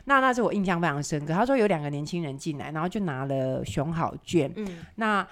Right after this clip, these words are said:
Speaker 1: 他好像，其实细节我真的不太记得，因为我对负评我不太关心欸，
Speaker 2: 嗯哼，
Speaker 1: 因为我，
Speaker 2: 嗯哼。
Speaker 1: 我就做我自己觉得
Speaker 2: 哦，
Speaker 1: 该做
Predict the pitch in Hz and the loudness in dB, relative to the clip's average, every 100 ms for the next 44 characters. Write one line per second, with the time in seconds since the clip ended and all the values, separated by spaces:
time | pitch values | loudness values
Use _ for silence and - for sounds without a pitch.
0 | - _ _ - 285 269 160 214 185 175 | -14 _ _ -4 -2 0 0 -2 -4 -4
1 | 247 262 - 262 180 160 147 185 170 151 | -6 -4 -2 -2 0 0 0 -2 -2 0
2 | 151 151 160 156 233 240 170 220 185 226 | 0 0 0 0 2 2 2 2 0 0
3 | 180 180 143 147 - _ _ _ - 156 | 0 0 -4 -8 -12 _ _ _ -8 -6
4 | 165 196 170 175 151 160 - 160 143 147 | -2 -2 2 4 4 2 -2 -4 -4 -4
5 | 131 165 202 196 170 151 - - 170 220 | -2 0 0 0 0 0 -2 -8 -6 -2
6 | 226 185 151 180 170 151 139 - 196 202 | 2 2 0 -4 -6 -8 -6 0 2 4
7 | 226 233 349 | 6 8 12